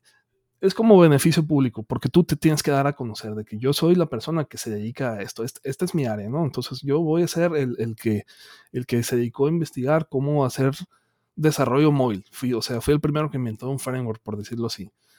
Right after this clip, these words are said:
Y ahí está la medallita en mi currículum, y aquí están, digamos, mis artículos, y en base a estos artículos he creado todo esto por detrás.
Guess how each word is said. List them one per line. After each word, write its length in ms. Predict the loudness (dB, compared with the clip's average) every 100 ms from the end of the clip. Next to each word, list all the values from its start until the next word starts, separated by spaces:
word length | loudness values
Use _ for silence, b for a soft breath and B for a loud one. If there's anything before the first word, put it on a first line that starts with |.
| _ _
Y 320 | -4 -2 -2
ahí 220 | -2 0
está 420 | -2 0 0 0 -2
la 120 | 0
medallita 380 | 2 2 2 2
en 60 |
mi 80 | 0
currículum, 560 | 0 2 2 4 2 0
y 80 | -2
aquí 160 | -4
están, 380 | -4 0 0 -4 b b -2
digamos, 380 | 2 2 2
mis 180 | 0 0
artículos, 500 | 0 -2 2 2 2
y 40 | 2
en 80 |
base 160 | -2 -2
a 20 |
estos 220 | -6 -6
artículos 480 | -4 -4 -2 0 -2
he 80 | -4
creado 240 | -4 -4
todo 180 | -2 -2
esto 160 | -2 -6
por 160 | -8
detrás. 500 | -8 -8 -10 -10 -14